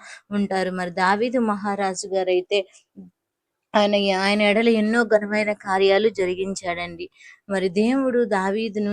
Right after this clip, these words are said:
ఎంతగానో హెచ్చించాడు. దేవుని పాదాల దగ్గర ఆయన సన్నిహితంగా సహవాసం చేస్తూ దేవునితో ఎక్కువ సమయాన్ని గడిపాడు. దేవుని వాక్యానుసారమైన జీవితంలో వాక్యాన్ని బట్టి ముందుకు నడిచాడండి.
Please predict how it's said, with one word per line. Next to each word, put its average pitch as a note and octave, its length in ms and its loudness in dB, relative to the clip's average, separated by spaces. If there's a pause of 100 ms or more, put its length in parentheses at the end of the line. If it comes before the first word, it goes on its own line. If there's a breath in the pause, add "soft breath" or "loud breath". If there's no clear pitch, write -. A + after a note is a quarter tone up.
ఎంతగానో G3 560 -4
హెచ్చించాడు. F#3+ 800 -6
దేవుని G#3+ 500 0
పాదాల G3+ 540 -2
దగ్గర G3 320 -2 (500 loud breath)
ఆయన G3+ 280 2
సన్నిహితంగా A3 800 -4
సహవాసం G#3 680 -4
చేస్తూ G3 420 -6
దేవునితో G3+ 520 -4
ఎక్కువ G#3 320 -4
సమయాన్ని G3 520 -6
గడిపాడు. F3+ 460 -4 (380 loud breath)
దేవుని B3 440 6
వాక్యానుసారమైన A#3 1200 0
జీవితంలో G#3+ 640 -2 (100)
వాక్యాన్ని A#3 520 -2
బట్టి G#3+ 260 -4
ముందుకు G3 380 -4
నడిచాడండి. F#3 640 -8